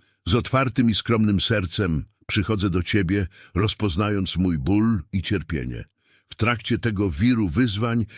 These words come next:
które dotykają moje ciało, moją duszę i mojego ducha, wołam o Twoje wstawiennictwo. Ty, który znacie głębiny ludzkiego cierpienia, słyszysz mój cichy okrzyk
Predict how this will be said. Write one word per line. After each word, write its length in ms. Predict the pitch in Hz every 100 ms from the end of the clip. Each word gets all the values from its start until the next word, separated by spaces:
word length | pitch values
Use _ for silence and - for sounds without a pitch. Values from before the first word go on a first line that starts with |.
| -
które 320 | - 127 117
dotykają 720 | 85 120 - 101 - 120 113 107
moje 340 | 101 95 76
ciało, 520 | - 110 101 104 104 - _ -
moją 340 | 104 104 95
duszę 420 | 65 110 - 95
i 60 | 90
mojego 400 | 90 95 82 87
ducha, 420 | 67 117 110 95 - - - _ -
wołam 720 | 73 127 123 123 120 120 104 -
o 100 | 104
Twoje 380 | - 101 104 92
wstawiennictwo. 1200 | - 90 82 85 76 71 - - - 62 52 _ _ _ _ -
Ty, 160 | 131 113
który 320 | - 95 87
znacie 360 | 80 104 101
głębiny 500 | 76 92 85 98 101
ludzkiego 500 | 90 87 - 98 90
cierpienia, 600 | - 90 78 107 101 95 82 - -
słyszysz 580 | - 110 123 - 107 92
mój 200 | 98 80
cichy 380 | - 113 - 98
okrzyk 580 | 117 107 - 110 -